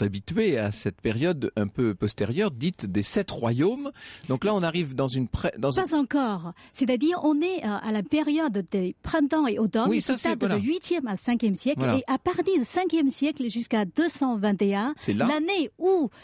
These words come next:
Speaker 2: euh, euh, Qin Shi Huangdi a fondé la dynastie Qing, là, c'est la période des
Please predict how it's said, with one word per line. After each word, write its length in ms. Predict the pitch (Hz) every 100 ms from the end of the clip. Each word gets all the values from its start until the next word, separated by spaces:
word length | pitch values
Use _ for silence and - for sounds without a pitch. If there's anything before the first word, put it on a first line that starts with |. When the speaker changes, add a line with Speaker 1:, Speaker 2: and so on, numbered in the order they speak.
| - -
Speaker 2:
euh, 20 | 220 202 196 190 -
euh, 120 | 196
Qin 0 | - 302
Shi 100 | 277
Huangdi 320 | 226 220 240
a 80 | 190
fondé 360 | - 214 208 302
la 100 | 214
dynastie 320 | 202 185 165
Qing, 240 | 254 254
là, 80 | 262 427
c'est 320 | - - 233 - - - - 208
la 260 | 220 339
période 440 | - 254 220 269 202 -
des 200 | 349